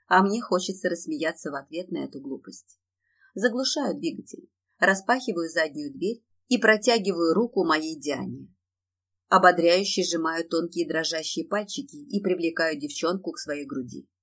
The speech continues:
Борщ умею варить я, если тебя это так беспокоит. Дин смотрит с благодарностью и, подхватив на руки Барби, следует за мной. После смерти папы прошел всего год. Мама так и не смирилась с утратой,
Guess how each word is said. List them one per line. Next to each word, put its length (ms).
Борщ 540
умею 480
варить 400
я, 200
если 500
тебя 420
это 220
так 260
беспокоит. 600
Дин 240
смотрит 440
с 40
благодарностью 1000
и, 140
подхватив 600
на 220
руки 260
Барби, 360
следует 520
за 140
мной. 280
После 280
смерти 400
папы 360
прошел 400
всего 320
год. 260
Мама 320
так 240
и 40
не 100
смирилась 540
с 60
утратой, 500